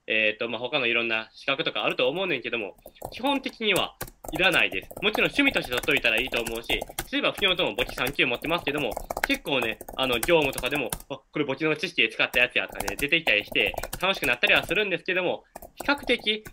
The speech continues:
や、必要ないかなっていうふうに思います。それやったら就職活動であったりとか、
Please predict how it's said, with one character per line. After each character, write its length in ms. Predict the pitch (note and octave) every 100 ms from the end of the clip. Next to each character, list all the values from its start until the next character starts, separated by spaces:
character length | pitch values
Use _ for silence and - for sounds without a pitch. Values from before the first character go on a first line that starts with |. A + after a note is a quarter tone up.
| - -
や、 100 | C3
必 240 | - -
要 120 | D#3 A#2+
な 100 | A#2+
い 60 |
か 80 | A#2+
な 100 | G#2+
っ 20 | G#2+
て 80 |
い 80 | A2
う 40 | B2
ふ 40 |
う 80 | G3
に 80 | D#3
思 120 | G#2+
い 20 |
ま 120 | G2
す。 100 | -
そ 100 | -
れ 60 | F#3
や 80 | F3
っ 80 | F3
た 80 |
ら 60 | G3+
就 180 | - C3
職 160 | B2+
活 160 | - B2
動 160 | A2+ G#2
で 60 |
あ 40 | G#2
っ 80 | -
た 80 |
り 60 | C3+
と 100 | D#3
か、 180 | G#3+